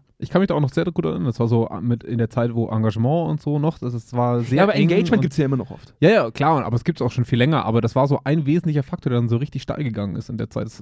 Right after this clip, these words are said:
Speaker 1: das weiß ich auch noch, weil da haben wir in der Uni ja dann so ganz viel zu diesem Thema intrinsische und extrinsische Motivation. Da hat man richtig gemerkt, wie das auch gerade noch mal neu gespielt wird. Das ist ja auch schon ein älteres Thema.
Speaker 2: Ja.
Speaker 1: Ähm, und dann hatten wir von der anonymen Quelle, sag ich jetzt mal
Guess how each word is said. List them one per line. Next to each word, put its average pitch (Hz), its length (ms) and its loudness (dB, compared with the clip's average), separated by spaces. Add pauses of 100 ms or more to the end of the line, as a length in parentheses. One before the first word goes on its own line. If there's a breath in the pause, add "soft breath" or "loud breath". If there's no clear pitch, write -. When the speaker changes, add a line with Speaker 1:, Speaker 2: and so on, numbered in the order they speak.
Speaker 1:
das 127 140 -4
weiß 147 160 2
ich 135 60 2
auch - 100 0
noch, 120 100 2
weil 107 100 0
da 107 60 2
haben 110 120 0
wir 127 80 2
in 127 80 2
der 117 100 0
Uni 147 180 2
ja 151 100 2
dann 123 140 0
so 117 60 0
ganz 131 300 -2
viel 139 380 0 (640 soft breath)
zu 123 120 0
diesem 117 240 0
Thema 120 300 0
intrinsische 127 540 0
und 110 80 0
extrinsische 139 540 -2
Motivation. 127 600 0
Da 113 80 0
hat - 80 -2
man 123 100 -2
richtig 127 220 -6
gemerkt, 117 360 -2
wie 120 60 -2
das 113 140 -4
auch - 160 -8
gerade 120 340 -2
noch 117 220 -2
mal 110 440 0
neu 117 280 2
gespielt 107 480 -4
wird. 120 260 -4
Das 110 100 -10
ist - 40 -10
ja 107 60 0
auch - 100 -4
schon - 140 -8
ein - 40 -20
älteres 120 320 -4
Thema. 123 300 -2 (140)
Speaker 2:
Ja. 117 180 4 (720 loud breath)
Speaker 1:
Ähm, 120 380 6
und 127 100 2
dann 117 100 6
hatten 147 220 2
wir 135 140 6
von 135 120 0
der 117 100 2
anonymen 131 380 4
Quelle, 135 300 2
sag 101 160 -2
ich 98 100 -6
jetzt 104 160 -6
mal 131 160 0